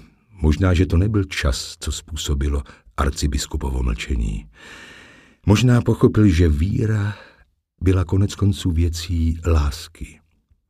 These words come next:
Arcibiskup slíbil, že žádosti zváží, ale zatím se nic nedělo. Karas napsal dopis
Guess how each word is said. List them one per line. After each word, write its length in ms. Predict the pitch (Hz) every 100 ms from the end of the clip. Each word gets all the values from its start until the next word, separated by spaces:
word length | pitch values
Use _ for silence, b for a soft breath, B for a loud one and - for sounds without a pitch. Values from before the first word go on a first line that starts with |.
| B B B B B B B -
Arcibiskup 580 | 85 80 80 78 87 80
slíbil, 560 | - 80 85 98 98
že 160 | 80 76
žádosti 500 | 76 69 67 - 69
zváží, 800 | - 69 80 87 87 101 110 113 b b b
ale 200 | 82 78
zatím 360 | 73 80 92
se 160 | 87 107
nic 340 | 98 80 80
nedělo. 480 | 71 60 60 52 53 - _ _ _ _ _
Karas 300 | 95 95 98
napsal 340 | 95 - 71
dopis 560 | 69 80 85 - - _